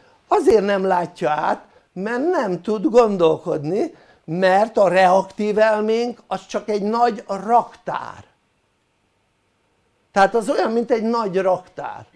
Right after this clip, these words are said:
Szó szerint minden információ, ami fogantatásunktól lett velünk, az oda bekerült. Minden abban a raktárban ott van. És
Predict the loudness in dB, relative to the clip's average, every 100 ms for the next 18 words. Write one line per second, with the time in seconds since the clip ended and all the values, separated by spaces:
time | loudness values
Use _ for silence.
0 | _ _ _ _ _ _ -4 0 2 2
1 | 0 0 -6 -12 -20 _ -20 -8 0 2
2 | 4 2 2 2 2 0 0 2 2 0
3 | 0 -2 0 2 2 0 0 -2 -6 -20
4 | _ _ _ 2 4 6 4 4 2 2
5 | 2 0 0 -4 -6 -6 -6 -4 0 0
6 | 2 0 2 0 -2 -4 -10 _ -20 _
7 | _ _ _ _ _ -2 0 4 4 6
8 | 2 2 0 0 -10 -16 _ _ _ _
9 | _ 0 4 4 2 -2 -2 -4 0 0
10 | 0 -2 -6 -6 -4 0 0 0 -6 -16
11 | -16 -18 _ _ _ _ _ _ _ _
12 | _ _ _ -20 _ _ _ 2 4 4
13 | 2 -10